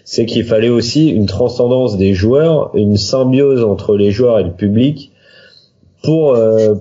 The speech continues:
pour, pour faire cet exploit. Et très honnêtement,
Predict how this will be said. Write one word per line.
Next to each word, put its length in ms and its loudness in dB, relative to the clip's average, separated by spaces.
pour, 280 -2
pour 180 -2
faire 220 -6
cet 240 -2
exploit. 460 -2
Et 380 0
très 260 -2
honnêtement, 720 -2